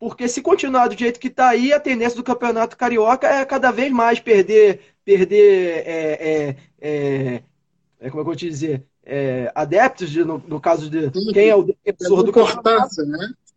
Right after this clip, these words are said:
Speaker 1: Sim, tu já sabe que a gente tem até uma conversa no grupo lá, eu já falei, eu vou, eu vou expor aqui minha opinião. Eu já falei, cara, eu acho que deveria fazer um campeonato, sim, até por questão de data, eu sou defensor dessa,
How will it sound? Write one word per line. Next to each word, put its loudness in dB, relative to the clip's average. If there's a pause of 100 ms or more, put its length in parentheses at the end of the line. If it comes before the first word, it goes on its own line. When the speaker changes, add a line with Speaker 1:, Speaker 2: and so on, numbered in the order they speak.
(200)
Speaker 1:
Sim, 0
tu 2
já 6
sabe 0
que 2
a 2
gente -4
tem -2
até 2
uma 6
conversa -2
no -2
grupo -2
lá, 6
eu 4
já -2
falei, 4
eu 2
vou, -2
eu 2
vou -8
expor 0
aqui -10
minha -2
opinião. -8 (400)
Eu 4
já 0
falei, 4
cara, 2
eu 4
acho 2
que -8
deveria 0
fazer 0
um -2
campeonato, -2 (560)
sim, -6 (220)
até 0
por -10
questão 0
de 0
data, 0 (320)
eu -12
sou 2
defensor 4
dessa, -2